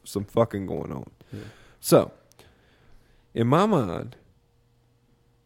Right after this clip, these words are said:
Speaker 1: what I think about first is, okay,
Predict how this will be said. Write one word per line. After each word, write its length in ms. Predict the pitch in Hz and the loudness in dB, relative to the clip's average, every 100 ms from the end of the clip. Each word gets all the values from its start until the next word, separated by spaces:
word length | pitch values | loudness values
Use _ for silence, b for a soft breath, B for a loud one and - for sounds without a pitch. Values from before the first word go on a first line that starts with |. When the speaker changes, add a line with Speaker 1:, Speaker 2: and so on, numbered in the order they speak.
| _ _ _ _ _ _ _ _ _ | _ _ _ _ _ _ _ _ _
Speaker 1:
what 160 | 117 127 | -2 2
I 80 | 151 | 0
think 220 | 151 135 | -2 -4
about 240 | 117 85 | -2 -2
first 280 | - - 151 | 0 -2 0
is, 240 | 113 107 - - | -2 -4 -10 -4
okay, 460 | 113 113 101 92 101 | -2 0 0 0 -4